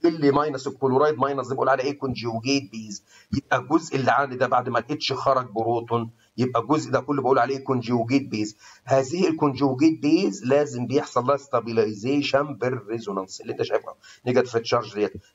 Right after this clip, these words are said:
يحصل لها اوفرلابنج، تنزل هنا ما بين الكربون والكربون، يبقى الكربون دي بقى اصبح حواليها خمس روابط اهو، بقى عندي اتنين، تلاتة، أربعة، خمسة، ما يصير، يبقى لازم ال N هي اللي بتسحب، هتاخد مين؟ هتاخد الباي بوند،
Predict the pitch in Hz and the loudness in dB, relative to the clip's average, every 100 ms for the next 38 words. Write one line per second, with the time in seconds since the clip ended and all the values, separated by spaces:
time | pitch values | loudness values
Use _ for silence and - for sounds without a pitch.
0 | - - 113 127 117 117 127 123 110 107 | -14 -6 -2 0 0 0 0 0 -4 0
1 | 135 120 117 131 117 113 135 131 135 135 | 0 2 2 2 2 2 2 2 0 -2
2 | 131 120 120 151 160 160 - _ - 123 | -2 -4 0 -2 -2 -8 -10 _ -8 -4
3 | 131 123 - 160 156 156 156 160 123 135 | -2 -2 -2 0 0 0 2 2 0 0
4 | 139 151 160 - 156 156 - 127 120 127 | 2 2 2 2 0 0 -2 0 4 4
5 | 127 127 123 - - - 135 - _ _ | 2 0 -8 -8 -6 0 0 -2 _ _
6 | 117 - 127 113 98 - 107 120 127 151 | 0 0 0 -4 -14 -14 -8 0 4 6
7 | 160 165 - _ - 110 135 135 - - | 4 0 -16 _ 0 4 4 4 -4 -2
8 | - 135 - 160 147 - 127 151 147 160 | 0 0 0 -4 -4 -4 -2 -2 -4 -6
9 | 156 - 113 110 135 117 117 131 135 143 | -4 -4 0 2 2 0 -2 0 2 2
10 | 135 151 156 - - _ _ - 117 139 | 2 0 0 -2 -2 _ _ -6 -2 -2
11 | 120 117 131 104 98 123 123 104 98 110 | -4 -4 -4 -2 0 0 0 -6 -6 0
12 | 113 131 143 151 98 92 | 2 4 4 0 -8 -12